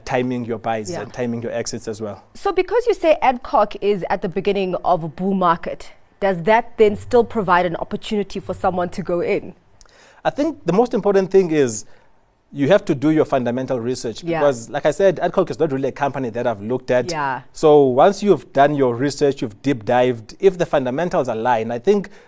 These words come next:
Speaker 1: the, um, the South African pharmaceutical hospital industry
Speaker 2: Yes.
Speaker 1: sector has really not yet taken off as much as other sectors, um,
Speaker 2: Mm.
Speaker 1: since the covid nineteen, uh,
Speaker 2: Yeah.
Speaker 1: bottom. So if you're looking at,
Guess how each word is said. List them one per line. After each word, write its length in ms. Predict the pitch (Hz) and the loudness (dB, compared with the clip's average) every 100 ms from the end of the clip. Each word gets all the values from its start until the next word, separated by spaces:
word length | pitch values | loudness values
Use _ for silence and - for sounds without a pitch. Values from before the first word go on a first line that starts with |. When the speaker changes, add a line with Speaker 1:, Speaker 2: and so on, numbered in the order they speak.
| _ | _
Speaker 1:
the, 180 | 135 151 | -4 -2
um, 520 | 165 151 131 120 117 - _ - | 0 2 2 -2 -8 -18 _ -10
the 160 | 123 | -6
South 200 | - 151 | 0 2
African 340 | 180 208 202 196 | 2 -2 -2 -2
pharmaceutical 840 | 185 151 - 165 - 143 156 151 | -2 -4 -4 -6 -4 -2 2 2
hospital 560 | 123 147 - 147 151 143 | 2 0 0 -2 0 0
industry 520 | 156 135 113 - 127 | -2 -4 -6 -8 -8
Speaker 2:
Yes. 200 | 123 160 | -6 -4
Speaker 1:
sector 320 | 147 139 139 135 | -2 -2 -2 -4
has 240 | 123 107 | -4 -2
really 340 | 139 165 165 151 - - - | -2 2 0 -2 -18 -20 -2
not 300 | 139 143 - | 2 2 2
yet 320 | 135 135 - - | 0 0 -4 -6
taken 340 | 143 131 123 | -6 -4 -4
off 240 | 131 131 127 | 0 0 -2
as 160 | 110 | -6
much 240 | 117 127 135 | -2 -2 -2
as 100 | 113 | -4
other 160 | 135 120 | -4 -6
sectors, 640 | - 127 - 127 120 110 - - _ _ | -4 -4 -2 -2 -2 -4 -14 -20 _ _
um, 460 | 123 120 113 110 107 | -4 -2 -2 -4 -8
Speaker 2:
Mm. 160 | 175 | -8
Speaker 1:
since 220 | 160 135 131 | -2 -2 -2
the 100 | 117 | -4
covid 340 | 135 123 110 | -2 -4 -6
nineteen, 680 | 120 120 110 139 127 120 123 | -6 -6 -6 -4 -4 -6 -6
uh, 260 | 117 117 - - | -4 -4 -4 -10
Speaker 2:
Yeah. 420 | 160 147 139 131 - | -10 -10 -10 -14 -2
Speaker 1:
bottom. 480 | 135 139 - 120 120 | 2 2 2 -2 -2
So 240 | - 151 | 4 6
if 220 | 139 151 | 6 2
you're 80 | 160 | 2
looking 280 | 180 220 190 | 2 4 4
at, 240 | 160 135 | 2 2